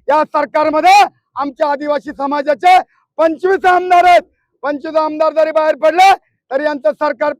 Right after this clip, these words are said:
पडेल, अशा प्रकारचा. आणि आरक्षण बदलण्याचा अधिकार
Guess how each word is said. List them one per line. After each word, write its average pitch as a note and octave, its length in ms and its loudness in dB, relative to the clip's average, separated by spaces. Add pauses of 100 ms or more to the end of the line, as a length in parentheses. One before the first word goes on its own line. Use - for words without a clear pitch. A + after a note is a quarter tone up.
(140)
पडेल, D#4+ 340 4 (340)
अशा D#4 260 -4
प्रकारचा. D4 440 -4
आणि F#4+ 220 -2 (420)
आरक्षण D4+ 480 -4
बदलण्याचा D4 720 -4
अधिकार E4 520 2